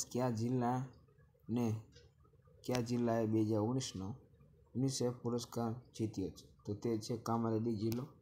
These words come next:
જેને યુનિસેફ પુરસ્કાર મળ્યો છે. તેલંગાણા, રાજધાની હૈદરાબાદ, મુખ્યમંત્રી કે ચંદ્રશેખર રાવ,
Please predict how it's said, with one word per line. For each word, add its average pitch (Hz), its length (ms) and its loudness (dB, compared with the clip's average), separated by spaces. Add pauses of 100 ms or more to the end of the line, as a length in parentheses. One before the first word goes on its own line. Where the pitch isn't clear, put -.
(140)
જેને 110 200 0
યુનિસેફ 113 520 -2 (160)
પુરસ્કાર 113 480 -2
મળ્યો 104 320 2
છે. - 240 -6 (1400)
તેલંગાણા, 127 600 4 (500)
રાજધાની 120 420 2
હૈદરાબાદ, 117 560 2 (460)
મુખ્યમંત્રી 117 720 0
કે 117 260 -2
ચંદ્રશેખર 113 680 -2
રાવ, 110 340 2